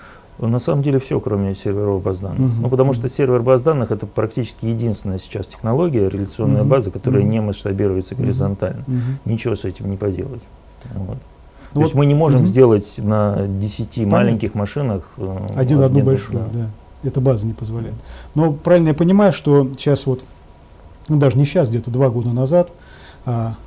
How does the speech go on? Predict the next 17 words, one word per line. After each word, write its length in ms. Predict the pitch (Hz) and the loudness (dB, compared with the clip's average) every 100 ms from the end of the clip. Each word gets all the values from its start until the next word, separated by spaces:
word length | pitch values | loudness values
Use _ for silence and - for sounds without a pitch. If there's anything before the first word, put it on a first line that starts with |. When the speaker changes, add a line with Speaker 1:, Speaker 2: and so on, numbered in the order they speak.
| - - - | -20 -20 -4
Speaker 2:
Oracle 400 | 170 180 175 147 | 2 2 4 2
заявил, 400 | 135 147 147 135 | 2 4 4 2
там 200 | 127 110 | 0 -2
дру-, 220 | 117 143 127 | 0 2 4
ряд 180 | 131 117 | 2 2
других, 340 | 131 175 185 | 0 -2 0
ну, 180 | 156 147 | 2 4
Oracle 240 | 127 - | 2 -2
в 40 | 107 | -8
основном, 380 | - 123 110 101 | -4 -4 -4 -4
да, 100 | 139 | -6
поскольку 380 | 110 - 127 | -6 -12 -16
всё 160 | - 110 | -12 -12
это 120 | 104 | -6
на 60 | 120 | -4
Oracle, 380 | 165 175 - 107 - | -2 -4 -6 -10 -14
как 80 | - | -18